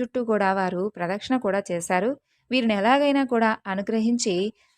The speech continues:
తప్పకుండా వారికి ముక్తినైతే ప్రసాదించాలని" చెప్పి గణపతి మనసులో అనుకుంటాడు. అలా అనుకున్నటువంటి గణపతి ప్రాణాలు కోల్పోయినటువంటి ఆ ముగ్గురికి కూడా దివ్య దేహాలను ప్రసాదిస్తాడు. వెంటనే వారిని తీసుకుని వెళ్ళడానికి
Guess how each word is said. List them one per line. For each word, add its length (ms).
తప్పకుండా 500
వారికి 500
ముక్తినైతే 600
ప్రసాదించాలని" 840
చెప్పి 480
గణపతి 640
మనసులో 440
అనుకుంటాడు. 600
అలా 220
అనుకున్నటువంటి 680
గణపతి 460
ప్రాణాలు 460
కోల్పోయినటువంటి 840
ఆ 120
ముగ్గురికి 440
కూడా 380
దివ్య 300
దేహాలను 580
ప్రసాదిస్తాడు. 760
వెంటనే 480
వారిని 320
తీసుకుని 400
వెళ్ళడానికి 640